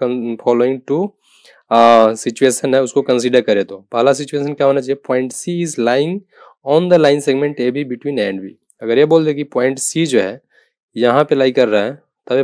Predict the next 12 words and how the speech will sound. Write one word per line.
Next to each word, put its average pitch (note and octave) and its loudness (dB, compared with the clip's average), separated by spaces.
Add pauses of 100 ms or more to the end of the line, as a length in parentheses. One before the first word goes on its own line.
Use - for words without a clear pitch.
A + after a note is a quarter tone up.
postulate C3+ -2
कंसिस्टेंट A2+ -8
हो C#3 -12
सकता - -12
है। C3 -20 (1040)
दूसरा E3 0
क्या, E3+ 0
point C#3 -2
C F#3 -2
does B2+ 2
not D#3 -2
lie D3 4